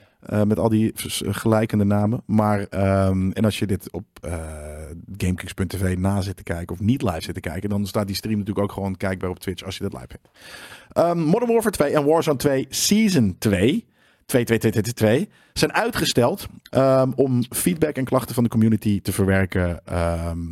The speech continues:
die er nu zijn op dus season één.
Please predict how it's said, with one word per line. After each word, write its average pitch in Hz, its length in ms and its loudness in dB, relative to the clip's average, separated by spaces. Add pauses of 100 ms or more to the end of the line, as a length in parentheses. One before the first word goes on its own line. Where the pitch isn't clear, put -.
(120)
die 101 340 -2
er 92 100 0
nu 101 260 2
zijn 92 360 0
op - 240 -2
dus - 260 -4 (120)
season 90 440 -2 (140)
één. 151 280 2